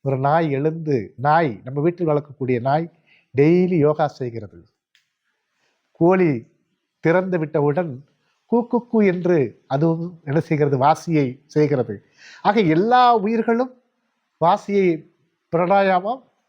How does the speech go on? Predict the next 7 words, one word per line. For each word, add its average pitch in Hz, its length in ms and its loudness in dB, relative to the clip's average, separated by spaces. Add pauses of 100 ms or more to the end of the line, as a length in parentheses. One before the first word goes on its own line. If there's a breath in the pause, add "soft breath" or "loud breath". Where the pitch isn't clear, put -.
செய்து 233 360 0
கொண்டே 247 220 0
இருக்கிறது. 143 440 -2 (1040 soft breath)
ஆறறிவு 156 440 2
படைத்த 143 600 -4
மனிதனாகிய 135 540 -2
நாம 120 460 -4